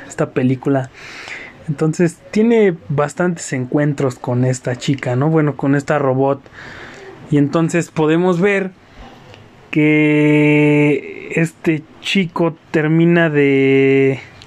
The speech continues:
de creer que está hablando con una computadora y él ya empieza a tener sentimientos hacia ella, que él no lo quiere reconocer, pero pues así es, ¿no? Entonces, esta chica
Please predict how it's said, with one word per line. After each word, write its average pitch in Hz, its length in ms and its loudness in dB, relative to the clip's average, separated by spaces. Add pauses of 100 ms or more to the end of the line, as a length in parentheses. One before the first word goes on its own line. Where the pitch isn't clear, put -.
(540)
de 151 200 -2
creer 170 480 -2 (400)
que - 80 -6
está 175 140 -4
hablando 185 360 -2
con 151 120 0
una 160 200 0
computadora 143 840 -2
y 147 140 2
él 147 120 2
ya 156 100 2
empieza 156 460 0
a - 20 -4
tener 135 380 -2
sentimientos 131 720 -2
hacia 131 280 -2
ella, 160 180 0 (600)
que 220 500 2
él 156 240 0
no 156 120 2
lo 151 140 0
quiere 147 240 0
reconocer, 131 640 -4
pero 123 180 -4
pues - 220 -16
así - 320 -6
es, 131 160 0
¿no? 156 160 0 (480)
Entonces, 170 720 -2 (1300)
esta 135 720 -2
chica 143 560 -4